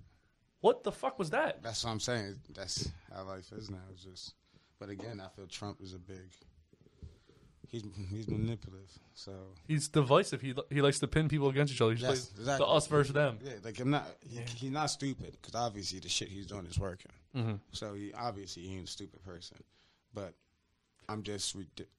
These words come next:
Speaker 2: I'm
Speaker 1: It's not
Speaker 2: just Paul, I'm just surprised that the world is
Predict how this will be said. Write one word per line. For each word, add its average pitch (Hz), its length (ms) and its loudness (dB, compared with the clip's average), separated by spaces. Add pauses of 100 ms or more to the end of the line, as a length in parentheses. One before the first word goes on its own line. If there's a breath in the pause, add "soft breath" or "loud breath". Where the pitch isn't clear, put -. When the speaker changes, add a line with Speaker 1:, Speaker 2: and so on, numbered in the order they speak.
Speaker 2:
I'm 104 60 -4
Speaker 1:
It's 104 60 0
not - 100 4
Speaker 2:
just - 200 -8 (200)
Paul, 104 360 -6 (100)
I'm 117 140 -2
just 117 160 -2
surprised 107 460 -8
that 101 180 -20
the 101 80 -16
world 98 380 -6 (140)
is - 260 -10